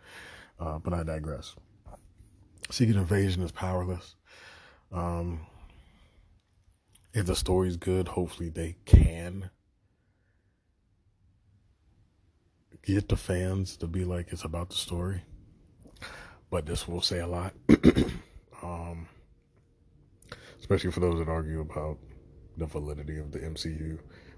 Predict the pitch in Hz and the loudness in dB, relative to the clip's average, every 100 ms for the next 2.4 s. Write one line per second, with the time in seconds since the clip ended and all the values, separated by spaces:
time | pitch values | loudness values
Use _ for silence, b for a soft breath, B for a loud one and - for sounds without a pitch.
0 | - 82 73 87 76 78 73 78 - 80 | -8 -8 -6 -6 -6 -6 -6 -6 -6 -6
1 | 78 76 80 80 - - 87 85 87 87 | -4 -4 -4 -6 -6 -6 -6 -6 -4 -4
2 | 85 85 85 | -2 -4 -6